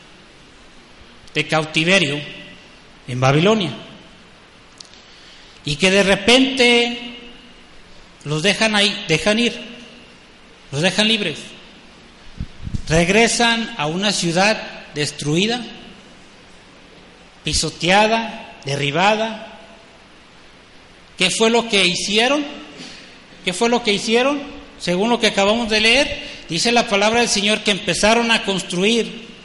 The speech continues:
sus propias casas. Y sabe que el Señor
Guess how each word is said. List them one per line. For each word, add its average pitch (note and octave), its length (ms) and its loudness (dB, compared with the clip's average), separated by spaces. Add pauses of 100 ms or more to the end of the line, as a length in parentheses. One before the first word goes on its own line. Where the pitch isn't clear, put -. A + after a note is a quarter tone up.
(580)
sus - 240 -6
propias F3 500 0
casas. F3+ 540 -6 (2000)
Y - 60 -6
sabe A3 400 0
que G3+ 80 2
el F3+ 60 2
Señor F#3+ 440 0